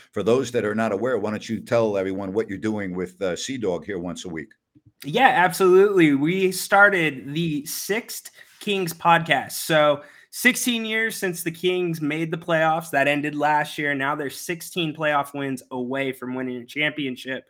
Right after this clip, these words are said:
Speaker 2: So I know there's a little bit of space between those
Speaker 1: Yeah.
Speaker 2: two, but we wanna document that journey. So every, uh, Tuesday, join us. We'll be in the afternoon. Then you can also find the podcast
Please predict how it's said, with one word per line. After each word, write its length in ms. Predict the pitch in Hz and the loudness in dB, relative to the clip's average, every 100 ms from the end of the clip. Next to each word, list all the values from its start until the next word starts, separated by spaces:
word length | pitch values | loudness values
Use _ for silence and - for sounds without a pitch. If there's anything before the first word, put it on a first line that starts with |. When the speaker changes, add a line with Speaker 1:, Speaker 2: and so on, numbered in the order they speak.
| - _ _ | -20 _ _
Speaker 2:
So 200 | - 143 | -2 2
I 100 | 139 | 2
know 200 | 151 180 | 2 2
there's 180 | 196 185 | 2 2
a 60 | |
little 180 | 185 202 | 2 0
bit 140 | 190 196 | 0 -2
of 80 | |
space 280 | 170 190 185 170 | -4 -4 -6 -6
between 340 | 165 170 160 | -6 -2 0
those 160 | 156 120 | 2 2
Speaker 1:
Yeah. 80 | 117 | 2
Speaker 2:
two, 280 | 156 151 | 0 -2
but 260 | 143 139 135 | 0 0 0
we 80 | 143 | 0
wanna 240 | 147 147 | 0 -2
document 560 | 139 135 127 135 127 127 | 0 0 0 -2 -4 -2
that 240 | 127 127 | -4 -4
journey. 400 | - 147 151 147 | -2 0 0 -2
So 500 | - - 127 127 127 - | -6 -4 -2 0 -2 0
every, 460 | 156 156 160 151 | -2 0 0 0
uh, 260 | 143 135 123 - _ _ | 0 0 -2 -8 _ _
Tuesday, 600 | - 220 220 180 202 190 | -6 -4 -2 -2 0 2
join 440 | 175 143 170 180 175 | 0 0 0 2 2
us. 320 | 170 170 165 | 2 0 -2
We'll 100 | 147 | -6
be 160 | 147 143 | -6 -4
in 120 | 143 | -4
the 100 | 139 | -2
afternoon. 640 | 139 135 139 139 139 139 | -2 -2 -6 -4 -2 -2
Then 300 | 131 127 127 | -2 -4 -4
you 140 | 127 127 | -4 -6
can 160 | 127 | -8
also 440 | 123 135 143 - 131 | -6 -4 -4 -6 -8
find 400 | - 151 147 147 | -4 -2 0 -2
the 60 | |
podcast 760 | 139 143 135 131 135 131 127 - | -2 -2 -2 -2 0 0 -2 -8